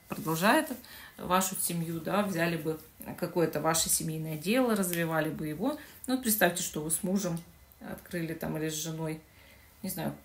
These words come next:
ресторан или магазин какой-то, а ваши дети, внуки развивают, продолжают это дело, да, и на много поколений, на семь поколений точно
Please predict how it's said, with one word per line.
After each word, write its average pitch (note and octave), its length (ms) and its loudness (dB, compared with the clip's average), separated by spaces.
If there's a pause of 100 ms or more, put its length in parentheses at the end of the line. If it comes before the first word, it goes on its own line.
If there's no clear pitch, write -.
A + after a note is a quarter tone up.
(140)
ресторан F#3 640 4
или D#3+ 260 2
магазин E3+ 640 4
какой-то, D#3+ 560 0 (320)
а D#3 100 -2
ваши D#3 340 2
дети, A#3+ 420 2 (560)
внуки F3+ 440 4
развивают, G3 840 2 (360)
продолжают D#3 760 2
это F3 220 -2
дело, E3 360 0
да, F#3 260 2 (320)
и E3 100 -4
на D#3+ 120 0
много F#3 300 4
поколений, E3+ 540 2
на E3 100 0
семь F#3 260 2
поколений E3 520 0
точно E3 520 -4